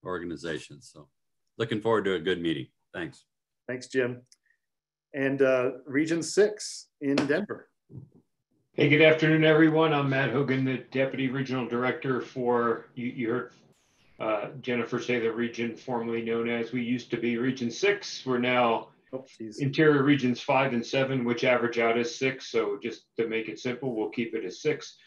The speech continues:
Speaker 3: Uh, Mountain Prairie region, I've been on the I G B C for about seven years now. So only representing one agency, so not bouncing around like Unsworth, but, uh, <laughs> we,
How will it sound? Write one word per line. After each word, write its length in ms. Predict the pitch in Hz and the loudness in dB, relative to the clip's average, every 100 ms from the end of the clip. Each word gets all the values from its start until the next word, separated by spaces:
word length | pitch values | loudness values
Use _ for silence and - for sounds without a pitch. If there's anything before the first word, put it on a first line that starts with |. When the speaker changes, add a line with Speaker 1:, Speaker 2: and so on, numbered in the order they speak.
| _ _ - | _ _ -8
Speaker 3:
Uh, 460 | - 107 107 107 107 | -2 0 0 0 -2
Mountain 260 | 110 120 - | -2 -2 -2
Prairie 220 | 131 123 | 0 2
region, 320 | 117 123 123 | 2 0 0
I've 120 | 123 123 | -2 0
been 120 | 120 | 0
on 160 | 120 | 0
the 60 | 120 | 0
I 260 | 117 120 117 | 0 0 -2
G 260 | 117 120 - | -2 -4 -4
B 160 | 117 | -6
C 340 | 101 - 120 117 | -6 -6 -4 -4
for 640 | - 113 107 107 104 95 - _ _ - | -6 -8 -6 -4 -6 -10 -14 _ _ -2
about 280 | 120 123 - | 2 2 -2
seven 580 | - 131 120 120 113 113 | -10 -6 -4 -4 -6 -4
years 420 | 117 117 110 113 | -2 -2 -2 -8
now. 280 | 98 95 95 | -12 -10 -8
So 300 | - 117 - _ - | -2 -2 -2 _ 0
only 220 | 156 156 | 4 6
representing 520 | 151 143 127 147 131 | 6 6 4 4 4
one 160 | 131 135 | 2 4
agency, 520 | 135 127 110 - 123 | 4 2 -2 -2 -4
so 160 | 117 120 | -2 -2
not 240 | 120 127 | -2 0
bouncing 360 | 131 127 - 123 | 0 -2 -2 -2
around 260 | 120 123 | 0 0
like 180 | 117 117 | 0 0
Unsworth, 500 | 123 120 110 110 113 - | 0 -2 -2 -4 -4 -4
but, 160 | - - _ _ - - | -6 -6 _ _ -14 -6
uh, 340 | - 104 104 - - | -2 0 -2 -4 -10
<laughs> 200 | - - | -14 -8
we, 120 | 139 | -6